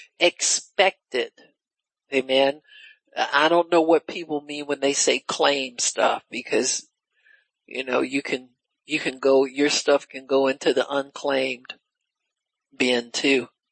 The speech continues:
We think we're claiming and, and nothing's there. You, you gotta start expecting, you know, speak that word out and let that word start to, ma-, and expect it to manifest.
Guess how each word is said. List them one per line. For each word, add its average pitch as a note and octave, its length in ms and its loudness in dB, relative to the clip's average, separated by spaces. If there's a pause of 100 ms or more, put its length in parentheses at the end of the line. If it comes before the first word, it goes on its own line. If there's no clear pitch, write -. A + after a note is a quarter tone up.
(1300)
We C3+ 140 0
think D3+ 300 -2
we're B2 120 2
claiming C#3+ 640 2
and, B2+ 280 0
and B2 360 -2 (100)
nothing's C3+ 560 -2
there. D3 460 0 (1900)
You, C#3 180 -20 (200)
you E3+ 180 -2
gotta D3 360 4
start C#3+ 380 0
expecting, - 720 -2 (300)
you C#3+ 160 -8
know, C3+ 180 -8
speak - 440 -2
that C#3 240 4
word D3 420 4 (600)
out C#3 420 2 (180)
and C3+ 160 -2
let C#3 240 2
that C3 220 2
word D3 340 2
start C#3 360 2
to, D3 80 -6
ma-, C#3 160 -14
and C#3+ 160 0
expect - 580 -2
it C3+ 120 -14
to C#3 100 -10
manifest. - 1000 -8